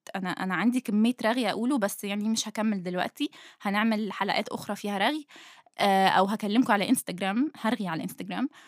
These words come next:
آه، لكن عايزة أقول لكم بقى إيه ال-، ال-، ال-، المتوقع القادم في، في البودكاست دي. Podcast يا عبيئة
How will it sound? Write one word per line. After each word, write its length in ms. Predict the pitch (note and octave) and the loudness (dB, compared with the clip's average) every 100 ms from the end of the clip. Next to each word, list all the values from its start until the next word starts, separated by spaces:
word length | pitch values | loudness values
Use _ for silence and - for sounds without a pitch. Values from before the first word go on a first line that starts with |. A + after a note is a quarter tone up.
| - - - | -20 -14 0
آه، 240 | G3 G3 | 2 4
لكن 360 | G#3 C4 - D4+ | 4 2 6 6
عايزة 220 | B3+ C#4+ | 8 8
أقول 120 | G#3 | 6
لكم 180 | B3 D#4 | 6 6
بقى 180 | B3 C4+ | 8 6
إيه 160 | A3 | 6
ال-، 180 | C4+ C4 | 2 0
ال-، 360 | - G#3 G#3 G3 | -2 -4 -4 -6
ال-، 340 | F3 F#3 F3 | -4 -6 -6
المتوقع 760 | F#3+ G#3 G#3+ A3+ A#3+ A#3+ A3 - | -2 -2 4 4 4 4 4 2
القادم 600 | - A#3 G#3+ G#3 G3 G#3 | 0 2 2 0 -4 -6
في، 400 | - - F#3 F#3 F#3 _ - | -12 -10 -6 -4 -6 _ -12
في 140 | - | -10
البودكاست 520 | F#3 G#3+ - F3+ - | -2 -4 -2 -8 -8
دي. 180 | - - _ _ - - _ - | -12 -16 _ _ -20 -20 _ 0
Podcast 420 | - D#4 D#4+ - _ - _ - | 4 6 6 4 _ -20 _ -4
يا 100 | A#3+ | 4
عبيئة 520 | A#3 F#3 G3+ G#3 A#3+ | 4 4 0 0 0